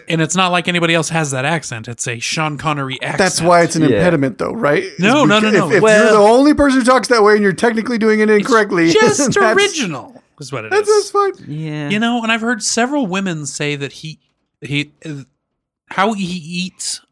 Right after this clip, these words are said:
Speaker 1: on film is, like, sexy.
Speaker 2: How he eats?
Speaker 3: How he
Speaker 1: How he
Speaker 3: eats.
Speaker 1: eats. Yeah. And so I started watching, like, how he chews and stuff, and I'm like,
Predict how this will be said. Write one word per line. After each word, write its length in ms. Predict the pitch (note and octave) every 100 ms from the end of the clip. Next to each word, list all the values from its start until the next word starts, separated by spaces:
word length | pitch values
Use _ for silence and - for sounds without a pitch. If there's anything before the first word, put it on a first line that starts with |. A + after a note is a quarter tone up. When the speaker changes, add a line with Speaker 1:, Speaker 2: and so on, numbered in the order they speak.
| _
Speaker 1:
on 380 | C#3+ C#3+ D3 C#3+
film 400 | - C#3 C#3+ E3
is, 240 | D3 B2 B2+
like, 200 | A2+ -
sexy. 540 | - A2+ - - _ -
Speaker 2:
How 160 | D3
he 140 | C#3+ A3+
eats? 360 | - D#3 G3+
Speaker 3:
How 120 | C3+ B2+
he 60 |
Speaker 1:
How 120 | A#3+
he 60 | D4
Speaker 3:
eats. 180 | F3+ G3 A2+
Speaker 1:
eats. 400 | - - - - _ _ _ _ _
Yeah. 380 | E4+ F4+ G#3+ - _ _ F#3
And 160 | F#3
so 160 | - G#3
I 60 |
started 300 | G3+ A#3 G#3
watching, 340 | G3 G#3 - F#3
like, 180 | E3 -
how 160 | F3
he 80 | E3
chews 460 | - F#3 F3 E3+ C#3+
and 140 | B2
stuff, 300 | - C#3 -
and 60 | C3+
I'm 60 |
like, 260 | C3 B2